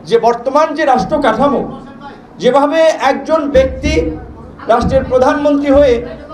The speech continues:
সব কিছু নিয়ন্ত্রণ করছেন, আইন শৃঙ্খলা বাহিনী, রাষ্ট্র, রাষ্ট্রীয় প্রতিষ্ঠান, সব কিছু তার আঙ্গুলি হেলনে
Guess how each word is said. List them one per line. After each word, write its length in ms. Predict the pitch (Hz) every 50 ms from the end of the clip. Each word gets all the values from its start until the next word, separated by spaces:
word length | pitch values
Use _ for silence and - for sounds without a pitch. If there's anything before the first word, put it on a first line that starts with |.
| - - -
সব 300 | - 262 302 320 - -
কিছু 200 | 320 294 285 -
নিয়ন্ত্রণ 480 | - 262 269 269 269 269 269 277 254 233 233
করছেন, 300 | 240 226 - - 233 208
আইন 220 | 214 233 247 240
শৃঙ্খলা 440 | - 277 247 247 240 269 277 262 254
বাহিনী, 360 | 247 240 247 254 254 277 277 - - - - - - - - - -
রাষ্ট্র, 380 | 185 214 233 - - - 269 262
রাষ্ট্রীয় 340 | 240 220 - - - - -
প্রতিষ্ঠান, 560 | 233 240 - 285 277 277 - 277 285 285 285 - - - - - - -
সব 200 | - 277 302 311 311 -
কিছু 180 | 277 247 233 233
তার 180 | 233 233 220 226
আঙ্গুলি 400 | 226 226 233 233 254 247 240 220
হেলনে 340 | 214 226 233 214 190 185